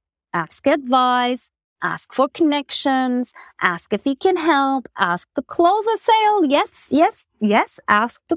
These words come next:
close a sale, right? This is really, really important. We really need to tap into this skill and develop it even more as women business owners, because I see this. Women business owners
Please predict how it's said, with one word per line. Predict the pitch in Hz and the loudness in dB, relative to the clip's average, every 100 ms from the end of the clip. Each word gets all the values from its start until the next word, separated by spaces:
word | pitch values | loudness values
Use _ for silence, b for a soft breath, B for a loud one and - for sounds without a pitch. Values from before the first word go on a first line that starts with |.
| - | -8
close | - 294 285 294 - | -2 0 2 0 -2
a | 269 | -4
sale, | - 381 571 359 156 170 _ _ _ _ | -2 0 0 0 -2 -6 _ _ _ _
right? | 202 202 269 415 - _ _ _ _ _ _ - | -2 0 0 -2 -6 _ _ _ _ _ _ -4
This | 392 - | -2 -2
is | 480 302 | -2 0
really, | 277 285 349 392 381 | 0 0 0 2 0
really | 285 320 330 330 | 0 0 0 0
important. | 302 277 - 330 - 233 180 - _ | -2 -4 -2 -2 -2 -6 -6 -16 _
We | 240 285 415 | -2 0 2
really | 311 330 415 339 | 2 0 2 0
need | 254 262 330 - | 2 0 -4 -6
to | - 233 226 226 _ _ _ _ _ _ _ _ | -2 -2 0 -4 _ _ _ _ _ _ _ _
tap | - 320 370 | 0 0 0
into | 415 370 339 | -2 -2 -2
this | 233 220 - | -2 -2 -2
skill | - - - 320 170 131 180 - | -10 -10 0 2 2 -2 -4 0
and | 240 247 247 | 2 2 -2
develop | 240 262 302 | -2 -2 0
it | 320 | 0
even | - 262 269 | -2 0 0
more | 254 285 262 - | 0 0 0 0
as | 233 220 214 | 0 -2 -2
women | 269 294 269 | 0 0 -2
business | 277 262 233 | -2 -4 -2
owners, | 208 180 175 - | -2 0 -2 -4
because | 214 214 | -6 -2
I | 233 233 | 0 -2
see | - 330 349 | -2 -2 0
this. | 233 - - 202 | -2 -6 -8 -4
Women | 269 349 | -2 -2
business | 339 330 339 - | -2 0 -2 0
owners | 302 302 294 285 | 0 2 0 -4